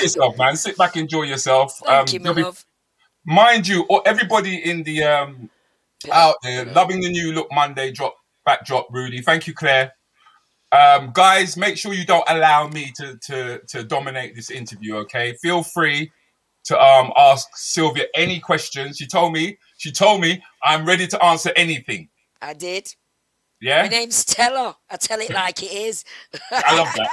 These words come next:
Speaker 1: I love that. 'Cause when you first dropped that slogan on me, "Tell her, tell it like it is,"
Speaker 2: Yeah.
Speaker 1: right, I was like, "You know what? It's true."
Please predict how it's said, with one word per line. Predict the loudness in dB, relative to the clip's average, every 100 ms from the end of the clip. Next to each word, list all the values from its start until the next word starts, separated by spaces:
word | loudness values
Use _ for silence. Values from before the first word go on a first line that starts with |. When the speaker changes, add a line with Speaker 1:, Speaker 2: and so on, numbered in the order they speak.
| -6 -4
Speaker 1:
I | 2
love | 0 2
that. | -2 -2 _ _
'Cause | -6 -2
when | -2
you | -4
first | 0 0 2
dropped | -4 -2
that | -2 0
slogan | 0 0 0 -2
on | -2
me, | -6
"Tell | -4 0 0
her, | 0
tell | -4 -4
it | 0
like | 0 0
it | -6
is," | -6 -8 -14 -16 _ -16
Speaker 2:
Yeah. | -4
Speaker 1:
right, | 0 0
I |
was | 0 -2
like, | -4
"You | -4
know | -6 -4
what? | -4 -6
It's | -8 -12
true." | -12 -12 -12 -14